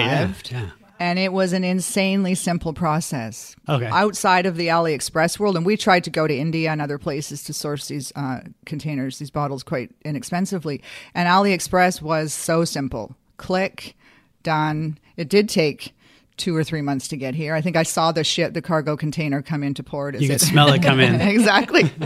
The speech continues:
Speaker 2: exactly. But really simple to get mass, mass amounts of, uh, products from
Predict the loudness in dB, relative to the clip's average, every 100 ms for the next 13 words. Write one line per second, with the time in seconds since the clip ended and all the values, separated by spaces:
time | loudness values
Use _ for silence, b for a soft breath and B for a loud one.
0 | -2 -2 0 0 0 0 -4 -6 -12 B
1 | 2 4 4 6 6 4 2 2 2 0
2 | -2 -2 -2 -2 -2 -6 -12 -14 -10 -8
3 | -8 -10 -10 -8 -8 -8 -10 -12 -14 b
4 | b b b b -6 -6 -4 -6 -6 -8
5 | -8 -6 -2 -2 -4